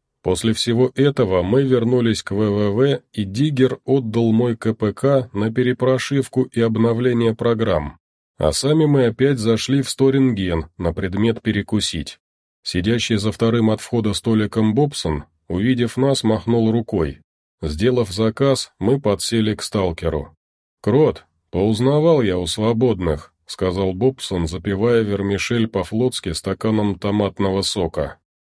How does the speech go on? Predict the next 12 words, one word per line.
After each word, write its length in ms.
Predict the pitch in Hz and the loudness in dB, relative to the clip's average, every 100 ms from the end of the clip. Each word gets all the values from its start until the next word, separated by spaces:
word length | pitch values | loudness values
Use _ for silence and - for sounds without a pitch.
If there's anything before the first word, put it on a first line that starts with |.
| - | -6
"Ну 260 | 80 101 120 | 0 2 2
и", — 320 | 117 110 101 _ _ - | 4 2 -2 _ _ -6
напрягся 600 | 80 76 92 85 - 85 | -4 -2 0 -2 -4 -4
Диггер. 520 | 82 82 85 80 - _ _ _ _ - | -4 -4 -4 -8 -8 _ _ _ _ -2
Расклад 520 | 87 98 - 143 135 | 0 2 2 2 2
такой. 560 | 143 135 - 120 73 - _ _ _ - | 0 0 2 0 0 -8 _ _ _ -6
С 100 | 92 | 0
радара 500 | 98 104 151 143 117 | 0 4 4 4 2
опять 480 | 117 113 139 135 | 0 0 0 0
волна 420 | 113 120 123 123 113 | 2 2 4 4 4
мутантов 680 | 117 113 123 101 95 82 | 2 2 2 2 -2 -4
была. 520 | 82 92 95 87 69 | -2 -2 2 0 0